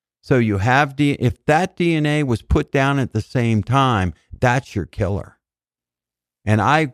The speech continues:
could guarantee you, I could make an argument that one of twelve jurors would have said, "Yep." And I believe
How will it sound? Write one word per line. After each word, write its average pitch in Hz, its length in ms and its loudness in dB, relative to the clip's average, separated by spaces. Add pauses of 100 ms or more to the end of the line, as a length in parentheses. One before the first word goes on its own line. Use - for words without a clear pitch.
could - 300 -2
guarantee 131 640 0
you, 87 260 0
I 123 160 -2
could 117 180 -4
make 113 340 0
an 95 120 -4
argument 131 760 -2 (260)
that 104 280 0
one 120 640 0 (320)
of 104 140 0
twelve 113 400 2
jurors 95 640 -2 (680)
would 90 140 -4
have 82 80 -4
said, 85 300 -4
"Yep." 92 320 -2 (2250)
And 104 220 2 (240)
I 143 200 2
believe 113 680 2